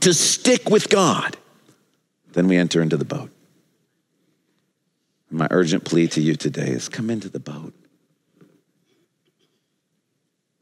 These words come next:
There's more rain coming. It's not gonna stop. God has provided a way for you to experience life.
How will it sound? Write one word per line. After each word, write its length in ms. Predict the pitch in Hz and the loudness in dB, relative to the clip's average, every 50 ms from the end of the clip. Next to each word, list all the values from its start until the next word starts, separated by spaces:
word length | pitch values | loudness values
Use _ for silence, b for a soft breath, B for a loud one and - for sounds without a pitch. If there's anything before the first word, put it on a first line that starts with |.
| _ _ _ _ _ | _ _ _ _ _
There's 160 | - 90 82 85 | -6 -4 0 0
more 180 | 95 101 107 | 2 2 4
rain 260 | 95 92 90 90 82 | 4 4 4 2 2
coming. 340 | 76 - 82 90 92 80 - - - - - _ _ _ _ _ _ _ _ _ _ _ _ _ _ _ _ _ _ _ _ _ _ _ - | 0 0 0 0 0 -2 -4 -10 -20 -20 -20 _ _ _ _ _ _ _ _ _ _ _ _ _ _ _ _ _ _ _ _ _ _ _ -12
It's 140 | - - - | -10 -4 0
not 180 | 101 110 117 | 0 0 0
gonna 160 | - - 85 | 0 -2 -2
stop. 400 | - - - - 87 107 95 - - - - - - _ _ _ _ _ _ _ _ _ _ _ _ _ _ _ _ _ _ _ _ _ _ _ _ _ _ _ _ _ _ _ _ _ _ _ _ _ _ _ | -2 -4 -2 -2 -2 -2 -4 -6 -10 -18 -20 -20 -20 _ _ _ _ _ _ _ _ _ _ _ _ _ _ _ _ _ _ _ _ _ _ _ _ _ _ _ _ _ _ _ _ _ _ _ _ _ _ _
God 180 | - 80 78 82 | -4 -2 0 0
has 80 | 85 - | 0 -2
provided 440 | - - 78 76 78 78 73 76 | -2 -2 0 0 2 0 0 0
a 60 | 71 69 | 0 0
way 220 | 65 69 69 69 | 0 0 0 -2
for 120 | - - 69 | -2 -4 -4
you 80 | 69 69 | -6 -4
to 100 | - - | -6 -6
experience 540 | - - - - - - - - - - - | -6 -6 -6 -4 -4 -4 -4 -4 -6 -8 -8
life. 440 | - - - - - - - - | -8 -8 -10 -12 -14 -16 -20 -20